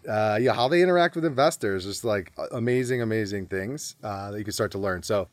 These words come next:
continue to do that, did that every single off season. And by the time I retired, I, I remember just like, "All right, I do not wanna go to medical school. I wanna go to business school,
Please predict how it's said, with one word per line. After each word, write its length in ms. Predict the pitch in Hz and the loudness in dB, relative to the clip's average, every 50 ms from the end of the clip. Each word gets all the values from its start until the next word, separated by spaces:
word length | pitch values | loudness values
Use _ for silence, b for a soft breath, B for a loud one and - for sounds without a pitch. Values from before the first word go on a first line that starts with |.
| _ _ - | _ _ -4
continue 380 | - 160 147 - 180 180 185 | 0 0 4 6 6 6 6
to 80 | 175 147 | 6 6
do 140 | 127 160 156 | 6 6 6
that, 220 | 131 117 107 110 | 6 6 4 2
did 120 | 107 127 120 | 0 2 4
that 140 | 131 123 - | 4 4 4
every 380 | - 147 143 127 127 135 131 | 4 4 4 4 4 2 2
single 440 | - - 139 139 131 123 123 117 117 | 2 4 2 2 4 4 4 4 4
off 220 | 113 104 107 104 - | 4 4 2 2 0
season. 540 | - 110 104 95 95 104 101 101 98 101 - - | -2 -4 -4 -2 -4 -4 -4 -4 -6 -10 -12 -12
And 420 | 139 110 107 107 107 104 101 107 - - | -8 -6 -4 -4 -4 -4 -6 -8 -10 -14
by 200 | - 95 - 135 | -6 0 4 6
the 100 | 135 143 | 6 6
time 240 | 135 - 143 135 131 | 6 6 4 4 4
I 60 | 127 | 4
retired, 340 | 120 120 110 123 113 110 107 | 4 4 2 2 2 2 2
I, 400 | 101 104 110 113 113 110 - - | 2 2 2 0 0 -4 -6 -2
I 40 | 120 | 0
remember 460 | 113 113 113 120 131 139 131 123 127 117 | 0 2 4 4 4 6 6 6 6 6
just 360 | 104 107 95 - - - 104 | 4 0 -4 -6 -10 -10 -8
like, 240 | 101 101 101 95 - 92 - | -8 -6 -6 -8 -10 -10 -4
"All 120 | - 123 120 | 2 2 4
right, 140 | 104 95 92 - - | 4 2 0 -2 -2
I 120 | 113 123 | 2 2
do 120 | 135 131 | 4 4
not 220 | 120 117 117 117 110 | 4 2 0 0 0
wanna 180 | 117 117 117 | 0 0 0
go 80 | 113 117 | 2 0
to 60 | 110 | 0
medical 260 | 110 107 92 95 92 | 0 -2 -4 -6 -6
school. 280 | 87 - - 98 98 95 | -10 -12 -12 -10 -8 -8
I 60 | 76 | -6
wanna 180 | 95 107 120 120 | -4 -2 0 0
go 100 | 117 113 | 0 0
to 140 | 104 104 98 _ _ - | 0 -2 -8 _ _ 4
business 260 | - 185 185 156 131 | 6 6 6 6 -2
school, 420 | - - 135 123 120 117 113 107 | -2 2 2 4 4 4 2 0